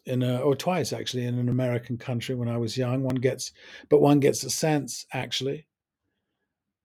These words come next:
Still, a total seven of my first eleven years were spent in countries from whence, and from whence one expected American immigrants.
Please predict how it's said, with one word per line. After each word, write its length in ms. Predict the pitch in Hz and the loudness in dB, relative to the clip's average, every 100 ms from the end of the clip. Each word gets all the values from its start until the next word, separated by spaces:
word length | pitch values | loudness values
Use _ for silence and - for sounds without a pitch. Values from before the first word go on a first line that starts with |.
| _ _ _ _ _ _ _ _ _ _ | _ _ _ _ _ _ _ _ _ _
Still, 440 | - 185 165 123 - _ _ _ _ | 2 8 8 8 -2 _ _ _ _
a 80 | 131 | -6
total 680 | 123 165 170 160 156 139 - _ _ _ _ _ _ - - | 2 6 6 6 0 0 -4 _ _ _ _ _ _ -20 -10
seven 600 | - - 180 160 135 113 | -8 2 4 4 4 -2
of 240 | - 131 123 | -2 -2 -2
my 560 | 127 123 123 120 120 - | -2 -2 -4 -4 -8 -8
first 340 | - 147 131 - | 0 2 2 0
eleven 340 | 131 123 123 | 0 0 -2
years 320 | 127 123 120 | -2 -2 -4
were 120 | 127 123 | -6 -10
spent 480 | - 147 127 107 - | -6 -4 -2 -6 -6
in 160 | 127 | -8
countries 480 | 123 143 135 135 113 | -4 -4 -4 -4 -4
from 220 | - 123 | -4 -2
whence, 380 | 127 127 120 - - | -2 -2 -6 -14 -8
and 200 | 127 127 - _ _ _ _ | -6 -6 -12 _ _ _ _
from 160 | - 135 | -4 0
whence 260 | 131 131 131 | 2 0 -2
one 180 | 131 | -2
expected 600 | 123 - - 156 - 135 | -2 -4 0 0 0 -2
American 520 | 120 127 120 120 123 135 | 0 0 0 0 -2 -2
immigrants. 600 | 139 117 107 104 - | -2 -2 -6 -10 -14